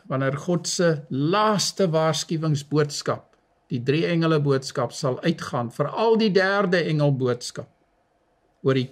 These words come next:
keuse wat die mens het tussen die dier en sy beeld en God se wet, dan sal daar net so teenkanting wees. So dis baie mooi tipologie wat hier voorkom.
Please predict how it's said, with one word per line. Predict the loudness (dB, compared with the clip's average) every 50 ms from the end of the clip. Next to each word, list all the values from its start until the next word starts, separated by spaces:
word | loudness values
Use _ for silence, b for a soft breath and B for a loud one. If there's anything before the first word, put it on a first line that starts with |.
| -10 _
keuse | 2 4 4 4 2 0 0 0
wat | 2 2 2
die | 2 0
mens | 0 2 2 2 2 2 0 -2 -2
het | -4 -4 -4 -4 -6
tussen | -6 -6 -6 -6 -6 -6
die | -4 -2
dier | -2 0 0 0 0 0 0
en | -2 -2
sy | -2 -4 -2 -2 -2
beeld | -4 -6 -6 -8 -10 _ _ _ _ _ _ _ _ _ _ _ _ _ _ _ _ _ _ _ _ _ _ _ _ _ _ _ _ -18 _ -6
en | -6 -4 -4 -6 -8 -12 _ _ _ _ _ _ _ _ _ _ _ -2
God | 0 0 0 0 -2 -12 -20 _ _ _ _ _ _ _ -16
se | -4 -2 -2 0 0
wet, | -2 -6 -8 -10 _ _ _ _ _ _ _ _ _ _ _ _ _ _ _
dan | -2 0 2 0 0 -2 -8 _ _ _ _ _ _ -8
sal | -4 -4 -2 -2
daar | -2 -4 -4 -4
net | -6 -6 -4 -4 -4 -4 -6 -10
so | -6 -4 -4 -4 -6 -8
teenkanting | -6 -4 -4 -4 -6 -6 -6 -6 -6 -6 -8 -8 -8 -6 -6 -6
wees. | -6 -8 -8 -8 -4
So | -4 0 0
dis | 0 -2 0
baie | 0 0 2 2 4 4 4
mooi | 4 4 4 2 0 2 2 2 2 0 -2 -6 -14 _ _ _ _ _ -2
tipologie | -2 0 2 2 2 2 2 2 -2 -4 -2 0 0 2
wat | 2 0 0 -2 -2
hier | -2 -2 -2 -4 -6
voorkom. | -2 0 0 0 0 -2 -4 -4 -4 -4